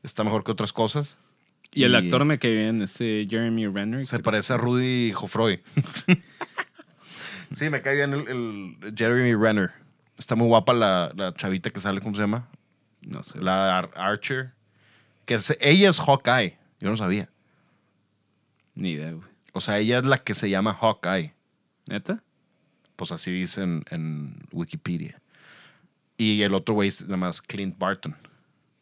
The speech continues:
Speaker 1: Bueno, así dice, no sé. Chance Hawkeye al final van a decir de que es ella.
Speaker 2: Puede ser. Puede
Speaker 1: O sea,
Speaker 2: que
Speaker 1: es
Speaker 2: ella agarre el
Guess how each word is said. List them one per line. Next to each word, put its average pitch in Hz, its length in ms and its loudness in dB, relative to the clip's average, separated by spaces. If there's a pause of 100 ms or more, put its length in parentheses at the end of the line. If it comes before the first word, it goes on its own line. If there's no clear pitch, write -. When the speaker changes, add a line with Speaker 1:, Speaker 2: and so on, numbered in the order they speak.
(840)
Speaker 1:
Bueno, 98 240 0
así 101 180 -2
dice, 98 380 -4
no 90 100 -4
sé. 78 200 -10 (200)
Chance 110 320 -2
Hawkeye 123 500 2 (140)
al 110 120 0
final 101 320 -2
van 104 140 -2
a 101 40 -4
decir 92 220 -10
de 87 100 -12
que 80 140 -14
es - 180 -14
ella. 87 260 -10 (480)
Speaker 2:
Puede 92 160 -12
ser. - 200 -12 (280)
Puede 110 180 0
Speaker 1:
O - 20 0
sea, - 20 0
Speaker 2:
que 117 120 2
Speaker 1:
es 113 40 2
Speaker 2:
ella 110 100 0
agarre 107 380 0
el 95 420 -4